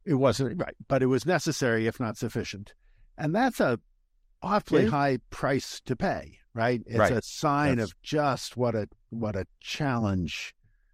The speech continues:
Speaker 2: Right.
Speaker 1: uh, might be. Um,
Speaker 2: Right.
Speaker 1: so,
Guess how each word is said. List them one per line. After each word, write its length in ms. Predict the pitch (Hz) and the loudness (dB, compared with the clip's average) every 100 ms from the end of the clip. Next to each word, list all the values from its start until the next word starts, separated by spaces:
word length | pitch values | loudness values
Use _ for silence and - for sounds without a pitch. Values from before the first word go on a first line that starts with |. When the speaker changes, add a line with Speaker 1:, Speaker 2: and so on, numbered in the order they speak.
| _ - | _ -4
Speaker 2:
Right. 200 | 92 92 | 0 0
Speaker 1:
uh, 80 | 85 - - | 0 -8 -4
might 200 | 95 - | -4 0
be. 360 | 117 64 - - _ _ _ | -2 -2 -8 -16 _ _ _
Um, 300 | 104 95 90 | -4 -2 0
Speaker 2:
Right. 200 | 80 87 - _ _ _ - | 2 0 -2 _ _ _ -18
Speaker 1:
so, 440 | - 113 82 76 | -4 -2 -2 -8